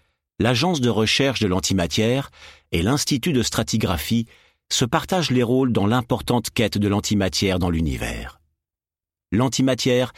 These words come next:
est la clé de la miniaturisation des experts artificiels, l'unique façon de progresser encore malgré les plafonds de Tao. Kirsten Golovin, à la tête de l'agence, et Timothée Galibert, à celle de l'Institut,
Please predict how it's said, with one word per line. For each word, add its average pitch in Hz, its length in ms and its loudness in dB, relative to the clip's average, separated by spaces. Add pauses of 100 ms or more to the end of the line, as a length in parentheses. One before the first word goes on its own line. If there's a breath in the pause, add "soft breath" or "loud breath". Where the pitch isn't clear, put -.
(340 loud breath)
est 117 100 4
la 113 160 2
clé 127 320 2
de 110 80 2
la 98 140 2
miniaturisation 113 960 2
des 92 220 0
experts 92 340 -2
artificiels, 80 760 -2 (260 loud breath)
l'unique 139 460 0
façon 139 420 0
de 123 80 2
progresser 117 600 0
encore 113 420 2
malgré 101 380 2
les 92 120 0
plafonds 87 380 -2
de 73 80 -2
Tao. - 420 -8 (1500 loud breath)
Kirsten 175 440 2
Golovin, 151 580 2 (280)
à 73 40 -2
la 73 120 0
tête 95 240 0
de 101 80 2
l'agence, 95 680 0 (280)
et 73 80 0
Timothée 151 440 2
Galibert, 117 680 2 (140)
à - 80 -2
celle 87 240 0
de 82 80 0
l'Institut, 80 600 0